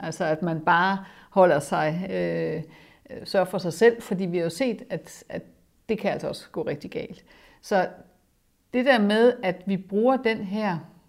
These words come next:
helt enestående oplevelse, hvis man skal sige det positivt, øh, at vi har en fælles dagsorden, det tror jeg så også godt kan være med til, at man faktisk nemmere kan sætte sig i andre sted. Og på den måde kan man også nemmere fornemme,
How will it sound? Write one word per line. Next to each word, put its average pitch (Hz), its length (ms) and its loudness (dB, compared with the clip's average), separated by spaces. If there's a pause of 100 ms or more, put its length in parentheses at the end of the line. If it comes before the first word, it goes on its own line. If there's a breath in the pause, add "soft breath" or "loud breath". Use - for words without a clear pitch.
(160)
helt - 480 -4 (100)
enestående 175 840 0 (200)
oplevelse, 165 680 -2 (680)
hvis 208 380 -12
man 185 100 -10
skal 180 160 -12
sige 185 140 -8
det 180 120 -8
positivt, 180 460 -8
øh, 180 1300 0 (140)
at 175 220 -2
vi 175 300 -2
har 175 200 -2
en - 80 -4
fælles 202 280 0
dagsorden, 185 640 -2 (400 loud breath)
det 254 100 -2
tror 277 160 4
jeg 233 160 4
så 240 140 0
også 233 140 -4
godt 233 180 2
kan 226 160 -2
være 208 100 2
med 208 140 0
til, 220 160 -4
at 220 100 -4
man 196 180 -2
faktisk 190 380 -8
nemmere 208 340 0
kan 196 140 -8
sætte 190 200 -6
sig 190 160 -4
i 180 80 -4
andre 196 280 -4
sted. 277 340 -4 (720 loud breath)
Og 196 140 0
på 220 80 2
den 247 200 8
måde 233 180 6
kan 233 160 -2
man 202 120 2
også 220 240 0
nemmere 208 420 2
fornemme, 196 540 2